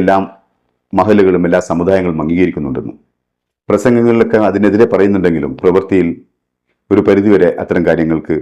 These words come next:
കണ്ണടച്ചു പോകുന്നുണ്ട്. പിന്നെയും താങ്കൾ ആ മഹലിൽ നിന്ന് പുറത്താക്കിയെങ്കിൽ അതിന് തക്കതായ കാരണവും ഉണ്ടായിരിക്കും. എന്തിന്? മതങ്ങളുടെ കാര്യം മാറ്റിവെക്കൂ, ഒരു രാഷ്ട്രീയ പാർട്ടി എടുക്കൂ, ആ പാർട്ടിയുടെ നയങ്ങൾക്കും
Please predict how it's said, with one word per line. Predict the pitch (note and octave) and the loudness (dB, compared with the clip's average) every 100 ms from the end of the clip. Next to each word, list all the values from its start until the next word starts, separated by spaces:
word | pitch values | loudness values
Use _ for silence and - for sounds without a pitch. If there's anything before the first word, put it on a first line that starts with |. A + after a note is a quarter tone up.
| - _ | -8 _
കണ്ണടച്ചു | F2 F2 F2 - | -4 -2 -4 -4
പോകുന്നുണ്ട്. | D2+ C#2+ C2 - - _ _ _ _ - | -4 -4 -6 -10 -18 _ _ _ _ 0
പിന്നെയും | A2 A2 G#2+ G#2 | 2 4 2 0
താങ്കൾ | G#2+ G#2+ G#2+ | -2 0 -2
ആ | G2+ | -2
മഹലിൽ | G#2 G#2 | -2 -2
നിന്ന് | G2+ F2+ | -2 -2
പുറത്താക്കിയെങ്കിൽ | F#2+ - F#2+ F#2+ F#2 F2 | -4 -2 -2 -2 -2 0
അതിന് | F2 F2+ - | -2 -2 -2
തക്കതായ | - F#2+ E2+ D#2 | -2 0 0 0
കാരണവും | E2+ E2+ D#2+ | -2 -2 -4
ഉണ്ടായിരിക്കും. | C#2 C#2 A#1 - _ _ _ _ _ _ _ _ _ _ _ _ _ - | -6 -8 -10 -20 _ _ _ _ _ _ _ _ _ _ _ _ _ 0
എന്തിന്? | G#2 A2 G#2+ G2+ _ _ _ | 2 2 -2 -6 _ _ _
മതങ്ങളുടെ | G2 G#2+ B2+ C3 A#2 | 0 0 0 -2 0
കാര്യം | G2+ - E2 | 0 0 -4
മാറ്റിവെക്കൂ, | - C#2 - - _ _ _ _ _ A2+ | -4 -6 -8 -18 _ _ _ _ _ 2
ഒരു | A#2+ | 4
രാഷ്ട്രീയ | A2 C#3 C#3+ | 2 0 -2
പാർട്ടി | B2+ G#2+ G#2+ | -2 0 -2
എടുക്കൂ, | G2 F#2 - _ _ _ _ - | -2 -8 -18 _ _ _ _ -2
ആ | G2 G#2 | -2 0
പാർട്ടിയുടെ | G#2+ G#2 A#2 G#2 G2+ | 0 0 0 0 0
നയങ്ങൾക്കും | G#2 G#2+ G2+ G#2+ | 0 0 0 0